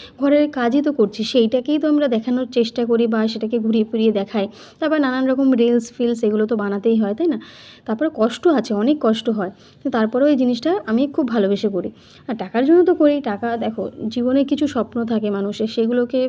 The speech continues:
ফুলফিল করার জন্য কিন্তু টাকার কিন্তু খুব দরকার। টাকার যে দরকার নেই, টাকা, জীবনে টাকার দরকার সব থেকে বেশি। টাকা ছাড়া তোমার কি বলো তো, কিছু হবে না। টাকা না থাকলে তোমাকে কেউ, মানে, পাত্তা পর্যন্ত দেবে না।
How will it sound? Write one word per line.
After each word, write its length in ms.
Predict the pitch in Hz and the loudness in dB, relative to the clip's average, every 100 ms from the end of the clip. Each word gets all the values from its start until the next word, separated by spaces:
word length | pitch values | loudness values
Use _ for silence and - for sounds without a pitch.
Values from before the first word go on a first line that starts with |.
| 247 | -2
ফুলফিল 320 | 226 220 240 | -2 0 -2
করার 260 | 233 220 220 | -2 -2 -2
জন্য 280 | 247 240 247 | -2 -2 -2
কিন্তু 300 | 254 339 427 | -2 0 -2
টাকার 360 | 233 196 220 | -4 -6 -6
কিন্তু 280 | 226 294 294 | -4 -4 -4
খুব 220 | 294 262 | -6 -4
দরকার। 360 | 214 190 190 202 | -4 -6 -8 -10
টাকার 320 | 196 196 226 226 | -8 -6 -4 -2
যে 120 | 240 | -2
দরকার 360 | 202 208 233 262 | -2 -2 -2 -2
নেই, 160 | 320 | -2
টাকা, 480 | 320 196 196 220 294 - - - - 220 | -4 -8 -6 -6 -6 -10 -20 -20 -8 -4
জীবনে 400 | 233 262 294 320 | 0 2 2 2
টাকার 400 | 254 214 254 254 | 0 -2 -2 0
দরকার 300 | 269 269 294 | -2 0 -2
সব 200 | - 226 | -4 -6
থেকে 240 | - 233 220 | -4 -2 -2
বেশি। 400 | 175 165 - 196 - _ - _ | -4 -6 -8 -12 -16 _ -20 _
টাকা 260 | 226 233 294 | -4 -2 0
ছাড়া 220 | 302 294 | 0 2
তোমার 280 | 302 294 285 | 2 0 0
কি 120 | 294 | 0
বলো 160 | 285 | 0
তো, 120 | 294 294 | 0 0
কিছু 280 | 247 262 | -2 0
হবে 160 | 226 208 | -2 -2
না। 80 | 208 | -4
টাকা 280 | 214 214 262 | -4 -2 0
না 100 | 277 | 0
থাকলে 300 | 311 311 233 | 2 2 2
তোমাকে 360 | 240 233 262 | 0 -2 -4
কেউ, 260 | 262 277 269 | 0 0 2
মানে, 240 | 254 254 | 0 -2
পাত্তা 380 | 254 202 - 262 | -2 -6 -4 -2
পর্যন্ত 320 | 254 254 240 | 0 0 0
দেবে 240 | 214 175 185 | 0 -2 -2
না। 160 | 190 | -4